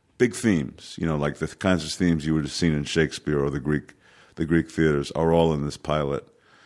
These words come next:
And I play this judge. I'm, like, at, at the fulcrum of the series, who, uh, you know, is as entitled as it gets, except when you meet me, I'm in the middle of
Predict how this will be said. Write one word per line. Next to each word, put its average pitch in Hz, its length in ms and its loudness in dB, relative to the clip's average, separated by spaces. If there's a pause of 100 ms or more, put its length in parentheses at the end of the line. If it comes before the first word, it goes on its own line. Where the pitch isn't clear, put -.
(420)
And 78 100 -4
I 85 80 4
play 85 240 0
this 71 220 -2
judge. 73 880 -2 (240)
I'm, 76 120 -4
like, 76 200 -6
at, - 260 -6
at 80 80 -12
the 78 80 -4
fulcrum 82 480 0
of 71 140 -4
the 71 100 -8
series, 69 640 -4 (680)
who, 82 460 4 (760)
uh, 69 140 -2 (320)
you 82 120 -2
know, 71 360 -2 (200)
is 80 680 0 (1400)
as 95 160 2
entitled 90 560 0
as 71 140 -6
it 69 120 -10
gets, - 500 -8
except - 300 -2
when 76 140 -2
you 76 100 0
meet 76 220 2
me, 71 140 -2
I'm 69 180 -2
in 67 60 -2
the 67 60 -4
middle 67 360 -2
of 64 260 -4